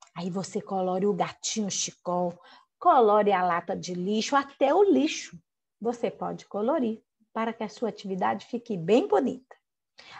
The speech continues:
Aí nós vamos para a segunda. Isso mesmo,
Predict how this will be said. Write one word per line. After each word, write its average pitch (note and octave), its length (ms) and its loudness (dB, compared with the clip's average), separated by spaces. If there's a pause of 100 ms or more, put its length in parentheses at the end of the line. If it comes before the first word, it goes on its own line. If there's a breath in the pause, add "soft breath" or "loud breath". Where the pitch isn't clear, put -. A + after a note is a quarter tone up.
Aí C4 180 2
nós C4 240 2
vamos C4 260 6
para C#4 260 2
a C4+ 40 -4
segunda. B3+ 1000 2 (380 soft breath)
Isso F#4 340 2
mesmo, A#3 420 4